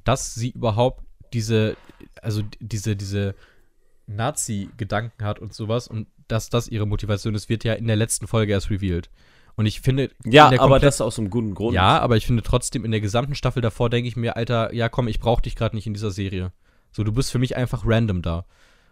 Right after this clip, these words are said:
Speaker 1: Und das ist für mich in dem Fall dann einfach nicht gut geschrieben tatsächlich. Wo sonst sehr, sehr viel gutes Writing passiert, finde ich, ist ihr Charakter nicht gut geschrieben.
Speaker 2: Ah,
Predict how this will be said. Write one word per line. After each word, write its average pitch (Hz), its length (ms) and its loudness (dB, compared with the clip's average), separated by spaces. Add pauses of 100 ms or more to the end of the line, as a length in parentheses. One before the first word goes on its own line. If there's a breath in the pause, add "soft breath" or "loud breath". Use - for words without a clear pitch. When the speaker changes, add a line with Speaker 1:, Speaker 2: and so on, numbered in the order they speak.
(160)
Speaker 1:
Und 107 140 -2
das - 280 -2 (120)
ist - 280 -6
für 131 140 -2
mich 127 320 -2
in 113 100 -4
dem 135 180 2
Fall 127 200 0
dann 123 100 0
einfach 120 280 -4
nicht 120 160 -4
gut - 120 -6
geschrieben 92 340 -4
tatsächlich. 85 540 -6 (960)
Wo 117 220 4
sonst 127 380 2
sehr, 127 240 4
sehr 147 140 4
viel 139 200 0
gutes 123 360 -6
Writing 120 340 0
passiert, 127 380 -4
finde 123 220 -8
ich, 107 80 -10
ist 110 140 -8
ihr 131 100 -4
Charakter 113 300 -4
nicht 104 140 -2
gut - 140 -8
geschrieben. 90 360 -8 (800 soft breath)
Speaker 2:
Ah, 185 180 8